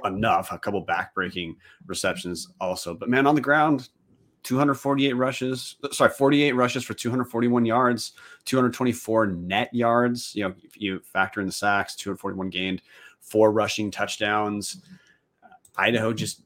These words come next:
just couldn't stop, uh, S L U. Honestly, either direction too,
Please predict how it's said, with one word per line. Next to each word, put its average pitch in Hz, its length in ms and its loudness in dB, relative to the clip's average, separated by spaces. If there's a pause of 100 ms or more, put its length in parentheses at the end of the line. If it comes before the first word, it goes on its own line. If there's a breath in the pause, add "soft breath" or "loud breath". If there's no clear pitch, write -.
(160)
just 113 380 0
couldn't 120 280 0
stop, 113 460 -2 (240)
uh, 101 260 -6
S 104 200 -4
L 107 120 4
U. 104 500 -2 (880)
Honestly, 160 440 4
either 175 260 6
direction 190 460 4
too, 175 340 6